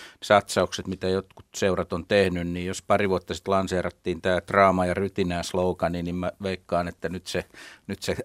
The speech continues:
realisoituu taas aika, aika kovaa tällä kaudella, että odotettavissa on paljon.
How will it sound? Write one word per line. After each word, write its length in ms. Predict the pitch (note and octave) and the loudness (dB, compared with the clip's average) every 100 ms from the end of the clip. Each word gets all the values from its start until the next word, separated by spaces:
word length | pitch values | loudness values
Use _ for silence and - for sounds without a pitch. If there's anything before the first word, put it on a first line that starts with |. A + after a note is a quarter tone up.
| - | 6
realisoituu 720 | A#2+ G#2+ G2+ G#2+ G2+ A2+ G#2 | 8 8 6 4 4 4 4
taas 300 | A2 G2 G#2+ | 6 6 6
aika, 300 | F#2+ G2 F2 | 4 4 0
aika 280 | G2 G2 F2+ | 0 -2 -4
kovaa 380 | - G#2 F#2+ E2+ | 2 4 4 4
tällä 300 | - F2+ F2 | 4 2 2
kaudella, 440 | - E2 E2 D#2+ | 0 -2 -2 -6
että 140 | - G#2+ | 0 2
odotettavissa 640 | G2 G2 - G#2 G2+ G#2 | 2 0 -6 -6 -2 2
on 100 | G2 | 4
paljon. 360 | A2 F#2 D2+ | 8 6 4